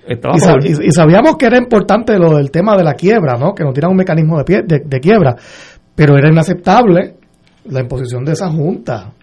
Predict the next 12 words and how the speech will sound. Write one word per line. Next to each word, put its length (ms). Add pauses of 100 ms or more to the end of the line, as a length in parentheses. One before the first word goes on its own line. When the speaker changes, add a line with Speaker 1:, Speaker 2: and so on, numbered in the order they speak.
(160)
Speaker 2:
Y, 320
y 40
estuvimos 400
cabildeándole 460
en 60
contra 360 (400)
hasta 280
el 60
momento 400
que 120
se 120
aprobó. 640